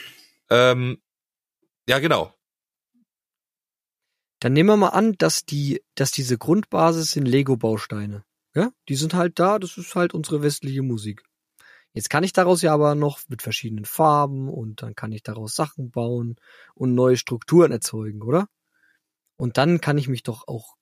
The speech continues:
Speaker 2: krass abheben noch, oder? Also, das reicht ja oft,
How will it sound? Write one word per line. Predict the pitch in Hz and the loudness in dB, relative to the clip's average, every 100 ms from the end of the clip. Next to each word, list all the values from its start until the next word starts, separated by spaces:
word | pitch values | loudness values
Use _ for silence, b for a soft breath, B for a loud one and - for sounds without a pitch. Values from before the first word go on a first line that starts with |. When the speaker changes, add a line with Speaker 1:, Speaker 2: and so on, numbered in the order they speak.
| _ | _
Speaker 2:
krass | - 110 110 | -6 -2 -2
abheben | - - - 113 113 110 | -4 -8 -4 -4 -4 -6
noch, | 107 - - | -8 -12 -16
oder? | - 123 | -6 -2
Also, | 131 117 107 b b b b _ _ _ | -2 -2 -4 b b b b _ _ _
das | - 135 | -4 0
reicht | 151 - | -2 2
ja | 120 110 | 0 -2
oft, | - 123 - - | -2 -2 -2 -16